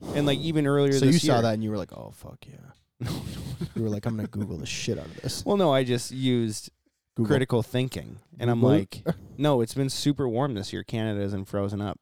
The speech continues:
Speaker 1: They're not here yet." Like, we had Nick on the podcast, and he's like, "You're seeing the last five percent of birds." It's like, "No, dude. No. We are just,
Speaker 2: Yeah.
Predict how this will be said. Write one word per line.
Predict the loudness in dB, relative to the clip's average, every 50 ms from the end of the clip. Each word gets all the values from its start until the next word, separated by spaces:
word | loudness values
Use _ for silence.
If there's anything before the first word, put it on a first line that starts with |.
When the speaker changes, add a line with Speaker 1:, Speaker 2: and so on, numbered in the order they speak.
| _ -8
Speaker 1:
They're | -4 -4 -2
not | -2 -2 -4
here | -4 -4 -4
yet." | -2 -2 -2 -4 -4 -6
Like, | -6 -6 -4 -2
we | 0 0
had | 0 0 0
Nick | -2 -2 -2 -2
on | -2 -2
the | -2
podcast, | -4 -4 -4 -6 -6 -6 -6 -6 -6 -6 -6
and | -6
he's | -6 -6
like, | -6 -8 -8 _ _ _ _ _ _ -6
"You're | -6 -4
seeing | -4 -2 -4 -4 -4
the | -2 -2
last | -2 -2 -2 -4 -4 -2
five | -2 -2 -2 -2
percent | -4 -6 -8 -8 -8
of | -8 -6
birds." | -8 -8 -8 -8 -8
It's | -8 -8 -6
like, | -6 -6 -2 0
"No, | 2 2 2 2
dude. | 0 -4 -10 -10 _ _ _ _ _ _ _ _ _ _ _ _ _ -4
No. | -4 -4 -4 -6 -10 _ _ _ _ _ _ _ _ _ _
We | -4 -2 0 2
are | 2 2
just, | 2 2 2 2 0 -2 -8 -10 -12 -18 _ _ _ _ _ _ _
Speaker 2:
Yeah. | -8 -6 -6